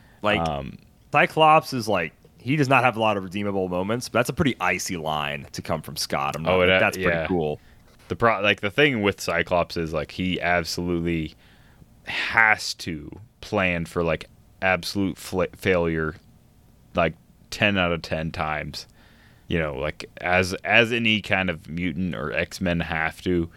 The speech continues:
Speaker 2: he has to plan for failure the majority of the time. And so, yeah, the, like, the fact that they use that, like, Plan B implies we only have twenty-six.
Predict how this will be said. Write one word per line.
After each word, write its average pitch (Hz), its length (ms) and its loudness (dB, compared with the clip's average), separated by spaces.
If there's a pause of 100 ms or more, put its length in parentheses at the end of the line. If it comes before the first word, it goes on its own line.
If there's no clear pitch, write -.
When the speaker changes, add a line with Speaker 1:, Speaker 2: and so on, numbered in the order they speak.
(400)
Speaker 2:
he - 160 -2
has 104 200 6
to 110 100 -4
plan 87 380 -2
for 85 160 -2
failure 82 600 2 (400)
the 95 100 2
majority 92 640 4
of 87 100 2
the 85 100 0
time. 78 520 -6
And 82 120 -6
so, 82 220 0
yeah, 80 400 2 (480)
the, 87 100 4
like, 82 220 2
the 87 80 0
fact 82 380 0
that 85 180 -2
they 85 100 2
use 80 360 -2
that, 78 260 0
like, 80 240 -4
Plan 82 300 -2
B 78 180 -4
implies 78 440 0
we 80 80 -2
only 78 140 -4
have 71 160 -8
twenty-six. - 760 -4